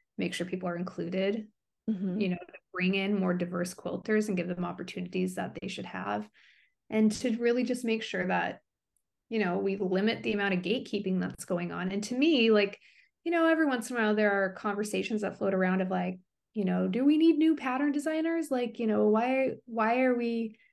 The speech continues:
Speaker 1: you know, everyone's trying to design patterns now," or things like that and complaining
Speaker 2: Mm-hmm.
Speaker 1: about it. And I kind of, I kind of just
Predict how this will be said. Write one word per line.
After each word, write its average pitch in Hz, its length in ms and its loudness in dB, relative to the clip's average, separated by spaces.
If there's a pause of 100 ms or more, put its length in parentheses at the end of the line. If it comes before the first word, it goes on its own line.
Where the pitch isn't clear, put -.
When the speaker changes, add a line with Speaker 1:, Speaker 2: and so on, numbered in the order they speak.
(260)
Speaker 1:
you 220 140 4
know, - 260 2
everyone's 302 400 4
trying 285 160 0
to 269 80 0
design 247 380 -2
patterns 233 420 0
now," 190 300 0
or 180 120 -2
things 208 260 -2
like 208 180 -4
that 190 180 -2
and 220 80 -10
complaining 190 400 -2
Speaker 2:
Mm-hmm. 95 140 0
Speaker 1:
about 92 180 0
it. 98 100 -2 (220)
And 202 80 -14 (240)
I 214 160 0
kind 247 280 -2
of, 233 100 0 (500)
I 220 40 -8
kind 254 260 -2
of 254 80 2
just - 300 -2